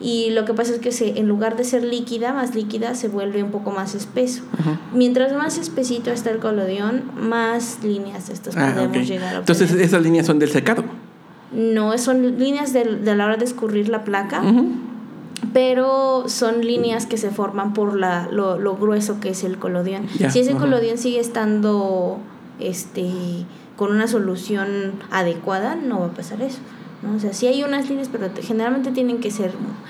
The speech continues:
Speaker 1: cuan-, cuando uno lo maneja con maestría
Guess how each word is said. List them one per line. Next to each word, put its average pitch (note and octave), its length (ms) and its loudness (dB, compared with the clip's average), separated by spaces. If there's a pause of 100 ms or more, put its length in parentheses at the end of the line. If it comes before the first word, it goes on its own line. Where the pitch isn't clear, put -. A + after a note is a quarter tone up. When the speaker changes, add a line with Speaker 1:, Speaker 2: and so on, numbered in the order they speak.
(300)
Speaker 1:
cuan-, B3+ 300 4
cuando C4 240 4
uno D4+ 160 0
lo C4+ 120 4
maneja A#3 440 2
con G3 220 0
maestría A#3+ 720 0